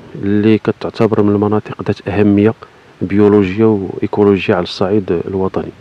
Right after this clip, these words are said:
وهي مصنفة، آه، هما اللي كنسموهم لي سيب، لي سيت دانتيغي بيولوجيك إي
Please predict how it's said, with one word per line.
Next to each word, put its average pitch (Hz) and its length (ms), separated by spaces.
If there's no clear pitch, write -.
وهي 85 160
مصنفة، 95 600
آه، 90 220
هما 90 120
اللي 107 120
كنسموهم 107 420
لي 101 80
سيب، 98 240
لي 92 60
سيت - 360
دانتيغي 101 360
بيولوجيك 95 600
إي 113 160